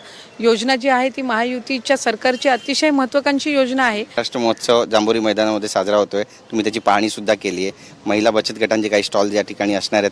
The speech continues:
Speaker 2: का? आणि हा संपूर्ण कार्यक्रमाची रूपरेषा नेमकी कशी आहे? कारण तुम्ही प्रत्यक्ष येऊन या ठिकाणी प्रत्येक, अ, स्टॉलची पाहणी सुद्धा करताय, प्रत्येक, अ, व्यवस्थित कार्यक्रम होतोय की नाही त्याची पण पाहणी करताय, काय म्हणाल?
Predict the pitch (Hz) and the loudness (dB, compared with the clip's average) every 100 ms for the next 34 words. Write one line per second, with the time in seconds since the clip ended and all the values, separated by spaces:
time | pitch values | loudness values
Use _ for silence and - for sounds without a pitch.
0 | - 123 113 104 104 104 110 104 113 107 | 0 0 2 0 0 -2 -4 -2 -4 0
1 | 98 98 110 110 113 101 98 107 110 110 | 0 0 -2 -2 -2 -6 -4 -6 -2 -4
2 | - - - 110 110 113 - 110 123 107 | -6 -20 -2 0 0 0 0 0 0 0
3 | 110 117 123 127 - 135 147 139 139 131 | 0 -2 0 0 0 0 2 2 2 0
4 | 127 131 139 139 - - 143 135 - 170 | 0 0 0 -2 -8 -4 -2 0 2 0
5 | - - 131 131 113 - - - - 143 | 0 0 2 2 0 -14 -18 -4 2 4
6 | 135 147 135 135 135 135 131 131 120 127 | 2 0 2 2 0 0 0 2 0 2
7 | 123 113 123 156 147 - - - 127 131 | 2 2 -2 0 0 -4 -20 -6 2 4
8 | 127 - 123 135 147 151 - 143 135 143 | 2 -4 -2 2 2 0 0 2 2 -2
9 | 131 120 139 135 139 127 135 147 147 135 | -2 0 -2 0 0 0 -2 0 2 2
10 | 127 139 135 117 123 131 123 117 101 | 2 2 0 0 2 0 2 0 -2